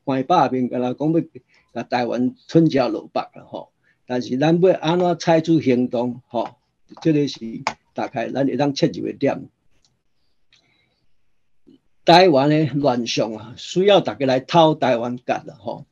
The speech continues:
台湾吼，敢是啊歹听啊？到底是谁爱正名？就是讲是台湾爱正名，是中华民国爱正名哦。啊，台湾到底是想要独立，还是想要建国？啊，要向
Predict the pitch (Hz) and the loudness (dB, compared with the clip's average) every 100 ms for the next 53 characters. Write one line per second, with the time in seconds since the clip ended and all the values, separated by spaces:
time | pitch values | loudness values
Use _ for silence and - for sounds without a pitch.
0 | _ _ _ _ _ 151 160 131 131 147 | _ _ _ _ _ 2 2 2 0 -2
1 | 143 - 139 107 - _ _ _ _ 160 | -4 -8 -8 -8 -10 _ _ _ _ 2
2 | 202 - 160 - 147 135 147 131 104 - | 2 2 0 2 2 2 0 0 -4 -14
3 | _ _ - 226 226 196 135 123 - _ | _ _ 2 4 6 4 2 -2 -8 _
4 | _ - - - - - - 262 233 165 | _ -12 -10 -12 -18 -12 -2 2 2 2
5 | 202 135 - 220 123 113 - - - _ | 0 0 0 0 0 -6 -14 -20 -20 _
6 | 143 160 196 240 240 185 180 196 160 185 | -6 -4 0 0 2 0 2 2 2 0
7 | 220 254 233 135 113 - 110 123 135 123 | 0 2 2 2 -2 -8 -8 -6 -4 -4
8 | 113 110 113 127 - 143 101 107 107 _ | -6 -8 -8 -10 -6 -6 -6 -12 -16 _
9 | _ - - - _ _ _ 180 185 196 | _ -16 -16 -16 _ _ _ -6 2 4
10 | 156 180 226 220 165 135 - 143 202 220 | 4 2 0 2 0 -2 -2 0 0 0
11 | 160 120 127 147 131 113 - 123 127 151 | -2 -2 -2 -4 -8 -10 -8 -6 -4 -4
12 | 165 135 120 101 _ _ 208 208 220 202 | -2 -2 -4 -10 _ _ -2 0 2 0
13 | 156 | -4